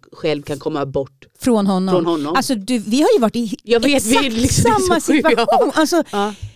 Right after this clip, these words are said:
Speaker 2: det är så sjukt, jag vet ju om det här och du vet
Speaker 1: Ja.
Speaker 2: det, men ändå var det
Speaker 1: Men
Speaker 2: så
Speaker 1: då blir det så här, man bara,
Speaker 2: aha-upplevelse nu. Det var exakt så där det
Speaker 1: Ja.
Speaker 2: var för mig också. Bara, ta bort det här
Speaker 1: Känslan
Speaker 2: från min
Speaker 1: så att ta
Speaker 2: kropp.
Speaker 1: bort det här,
Speaker 2: Ja,
Speaker 1: liksom.
Speaker 2: ta bort det här från min kropp. Och att
Speaker 1: Ja.
Speaker 2: man är hela tiden är öv-, alltså att man är bevakad och inte kan ta sig
Speaker 1: Man kan
Speaker 2: till
Speaker 1: inte ens ringa ett samtal och boka en tid.
Speaker 2: Nej.
Speaker 1: För att då blir,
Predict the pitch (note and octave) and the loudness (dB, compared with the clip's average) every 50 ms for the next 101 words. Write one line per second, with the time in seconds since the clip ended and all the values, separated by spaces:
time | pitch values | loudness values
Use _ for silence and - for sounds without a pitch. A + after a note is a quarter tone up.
0 | _ _ _ _ _ _ _ _ _ _ - F#4 F4+ - F4 - A#4 G4+ B3+ D4+ | _ _ _ _ _ _ _ _ _ _ 0 0 2 2 2 2 2 2 2 2
1 | D4+ C#4+ F#4+ A4 - - D4+ B3+ A3+ G#3+ G#3 G#3 G#3 G#3 G#3 G3+ G3+ G3+ C4 C4 | 0 2 0 0 0 0 0 0 2 2 2 2 2 2 2 2 2 2 2 0
2 | C4+ B3+ B3+ C4 F#4+ F4+ D4+ B3 B3 B3 B3 B3+ B3+ C4 B3 A#3 A#3+ B3+ A3+ G#3+ | 0 0 0 0 0 0 0 0 0 0 0 0 2 2 2 2 2 2 2 2
3 | G#3 F#3+ - A#3+ C#4+ - C4+ A#3+ A#3+ A#3 C4 D#4 C4+ D4+ D4 - - - A4+ - | 0 0 0 0 -2 -2 -4 -4 -2 0 0 0 0 0 -2 -2 -2 -2 -2 -2
4 | - - D#4 B3 A#3+ A3 G#3+ G#3+ A3+ - A3+ A3+ G#3+ G#3 G#3 - - - B3+ A3+ | -4 -4 -2 0 2 2 2 0 0 -2 -2 -2 0 0 -2 -2 -2 -2 0 0
5 | A#3 G#3+ - C#4 A#3 C#4+ F#4 - - - B3 A#3+ A#3 A3 - B3+ A#3+ A#3 A3+ A#3 | 0 -2 -2 -4 0 0 0 0 2 0 0 0 0 0 0 -2 -2 0 0 0
6 | G#3+ - G#3+ F4+ A3+ A#3+ A3+ G3+ D#3+ C3+ C3+ - A#3+ A3+ B3 D#4+ D#4+ D3+ D#4 C4+ | 0 0 0 0 0 -2 -2 -4 -6 -6 -4 -2 -2 0 0 -2 -2 -2 -2 0
7 | D#4+ F#4+ - - - C4 A#3 - - A3 G#3 G#3+ - - - - - - - A#3+ | 0 0 -2 -2 -6 -6 -6 -6 -6 -8 -8 -8 -8 -8 -10 -12 -12 -10 -4 -4
8 | B3+ A#3 - C4+ B3 A#3+ A#3 A#3 A3+ - C4+ B3 A3 G#3 - A3 G3 G3+ G3 - | -2 -2 -2 -4 -4 -4 -4 -4 -6 -4 -4 -4 -4 -4 -6 -6 -8 -8 -8 -6
9 | G3+ G3 F#3+ F#3+ - - - - - - - _ _ _ - A#3+ A#3 G#3+ G3+ F#3 | -6 -6 -6 -8 -10 -16 -20 -20 -20 -20 -20 _ _ _ 0 0 2 2 2 0
10 | E3+ - - G#3+ G#3+ - A3+ G3+ - G#3 G3 G3+ F3 G3+ F#3 A#3 A#3 G#3 - E3+ | -4 -8 -8 -8 -6 -6 -6 -6 -4 -4 -4 -4 -4 -2 -2 0 0 0 -2 -6
11 | E3+ - A3+ G#3+ F#3+ - - G3 F3 - F#3+ F3+ F#3 E3 - A3+ G#3 G3 - - | -10 -8 -6 -6 -6 -6 -6 -8 -6 -4 -4 -4 -6 -4 -2 0 0 0 -2 -6
12 | D#3+ D#3 - F#3+ F3+ - B3 B3+ G3 A3 G#3 G#3+ A#3 A#3 A3 G#3 F3 F3+ F#3 - | -6 -4 -4 -2 0 0 0 2 2 0 0 0 0 0 0 -2 -2 -2 -4 -2
13 | - G#3 G#3 F#3+ - F3+ F3 E3+ G3 G3+ - F#3 E3 D#3+ - - F3+ A3+ C4 B3+ | -2 -2 -2 -2 -6 -6 -2 0 0 0 0 0 -2 -2 -2 0 0 2 2 2
14 | B3+ A3+ A3 G3 A#3+ G3+ G3 F#3+ G3 A3+ G#3 G3+ | 2 2 0 0 0 0 0 0 0 0 0 0